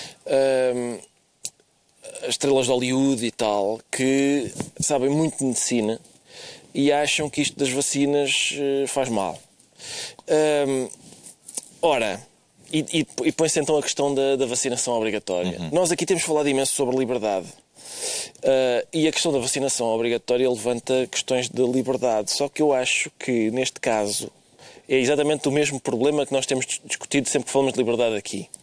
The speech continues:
Speaker 1: Que é quando a liberdade dos outros, e neste caso sim, neste caso,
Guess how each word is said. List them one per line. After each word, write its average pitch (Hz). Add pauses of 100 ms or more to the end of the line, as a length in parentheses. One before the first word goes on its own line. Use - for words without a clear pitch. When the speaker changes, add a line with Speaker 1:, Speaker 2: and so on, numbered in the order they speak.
(680)
Speaker 1:
Que 160
é 139
quando 190
a 170
liberdade 127
dos 117
outros, 107
e 208
neste 226
caso 147
sim, 107
neste 107
caso, 117